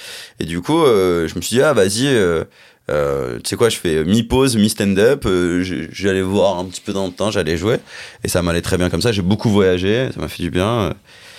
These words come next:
mais j'avais plus envie, euh, enfin, déjà, il fallait être de plus en plus régulier sur YouTube.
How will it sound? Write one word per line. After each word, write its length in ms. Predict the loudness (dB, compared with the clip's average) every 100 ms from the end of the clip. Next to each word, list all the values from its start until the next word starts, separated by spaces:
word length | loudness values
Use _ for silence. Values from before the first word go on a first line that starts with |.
| -20 -4
mais 140 | 0
j'avais 220 | 2 0 0
plus 200 | 0 2
envie, 340 | 2 2 2 4
euh, 840 | 2 2 0 0 0 -2 -4 -6 -10 _ -14
enfin, 440 | -8 -4 -2 -2 -4 -2
déjà, 200 | 0 2
il 60 |
fallait 180 | 2 -2
être 140 | -4 -12 _ -8
de 80 |
plus 220 | -6 -2 -2
en 60 |
plus 140 | -2 -2
régulier 380 | -2 0 -2 -2
sur 160 | 0
YouTube. 540 | 0 -2 -2 0 0